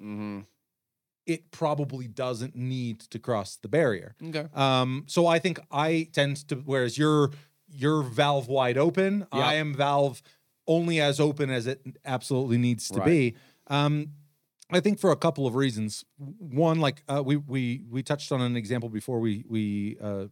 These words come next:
Speaker 2: started the conversation, uh, of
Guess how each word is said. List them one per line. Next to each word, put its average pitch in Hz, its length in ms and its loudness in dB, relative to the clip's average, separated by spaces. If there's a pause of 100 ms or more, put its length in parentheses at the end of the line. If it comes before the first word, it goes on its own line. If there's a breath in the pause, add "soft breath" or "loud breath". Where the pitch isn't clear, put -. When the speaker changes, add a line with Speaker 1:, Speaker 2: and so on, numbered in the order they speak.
Speaker 2:
started 151 300 0
the 143 80 -4
conversation, 107 760 -6 (800 soft breath)
uh, 120 420 -2 (240)
of 139 600 0